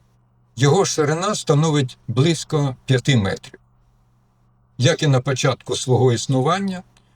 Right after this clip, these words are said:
по ньому прокладена лише одна колія. З цієї причини міст виконує допоміжну функцію. Через нього прямують вантажні потяги, а також курсує кільцева електричка.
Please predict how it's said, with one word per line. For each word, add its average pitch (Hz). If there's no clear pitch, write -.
по 160
ньому 208
прокладена 135
лише 123
одна 120
колія. 92
З -
цієї 143
причини 196
міст 214
виконує 160
допоміжну 131
функцію. -
Через 156
нього 160
прямують 139
вантажні 123
потяги, 156
а 123
також 156
курсує 156
кільцева 120
електричка. 110